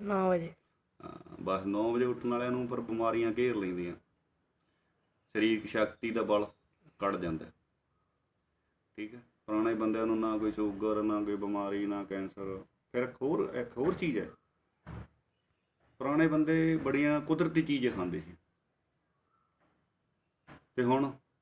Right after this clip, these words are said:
Speaker 2: ਕੀ ਖਾਂਦੇ ਲੋਕ? ਤੂੰ ਕੀ ਖਾਂਦਾ? ਤੂੰ ਪਸੰਦ ਕੀ ਕਰਦਾ? ਕੇਕ, ਬਰਗਰ, ਟਿੱਕੀਆਂ, ਸਮੋਸੇ, ਇਹੋ ਜਿਹਾ ਕੁਛ, ਹਨਾ? ਤੇ ਇਸ ਕਰਕੇ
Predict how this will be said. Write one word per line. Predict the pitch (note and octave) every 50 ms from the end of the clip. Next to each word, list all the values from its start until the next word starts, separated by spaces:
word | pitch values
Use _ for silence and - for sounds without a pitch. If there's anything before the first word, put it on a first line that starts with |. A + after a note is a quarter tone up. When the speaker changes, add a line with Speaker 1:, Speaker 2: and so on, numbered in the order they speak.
| _ -
Speaker 2:
ਕੀ | B2+ B2
ਖਾਂਦੇ | A#2 B2 B2+ B2+ C3
ਲੋਕ? | B2+ C3 B2+ B2+ - _ _ _ _ _ _ _ _ _ _ _ _ _ _ _ _ _ -
ਤੂੰ | C#3+ D3
ਕੀ | D#3 D3+
ਖਾਂਦਾ? | C#3+ C#3+ C#3 C3+ C3+ C3
ਤੂੰ | B2 - C3+ C3
ਪਸੰਦ | - - C3+ B2+ B2+ B2+ C3
ਕੀ | B2+ B2
ਕਰਦਾ? | C3 B2+ B2 B2 B2+ - - - _ _ _ _ _ _ _ _ _ _ _ _ -
ਕੇਕ, | B2 B2 B2 B2+ B2+ B2 A#2+ A#2+ A#2+ A#2+ A#2+ A#2 A#2+ A#2+ A#2 A2+ A2
ਬਰਗਰ, | A#2 A#2 A#2 A#2 A2+ A2+ A#2+ A#2+ A#2+ A#2 A#2 A#2 A#2 A#2 A2+ A2+ A2 - -
ਟਿੱਕੀਆਂ, | B2 A#2+ - - - B2 B2 B2 A#2+ A#2 A#2 A#2 A#2 A#2 A2+ G#2+
ਸਮੋਸੇ, | - A#2 A#2 A#2 A#2 A#2 A2+ A#2 A#2+ A#2 A#2 A2+ A2+ A2+ A2+ A2+ A2 A2+ A2+ - _ _ _ _ _ _ _ _ -
ਇਹੋ | G#2+ G#2+ A#2+ C#3
ਜਿਹਾ | D#3 D#3
ਕੁਛ, | - - C3 A#2+ A#2 A#2+ - _ _ _ _ _ _ _ _ _ _ _ _ _ - - - - - _ _ _ -
ਹਨਾ? | C3 C#3+ E3+ F3+ E3 - - _ _ _ _ _ _ _ _ _ _ _ _ _ _ _ _ _ _ _ _ _ _ _ _ _ _ _ _ _ _ _ _ _ _ _ _ _ -
ਤੇ | - - - - - - - - A2
ਇਸ | A#2 A#2
ਕਰਕੇ | - C3 B2 B2 - - B2+ B2+ B2 A#2+ A#2 A2+ -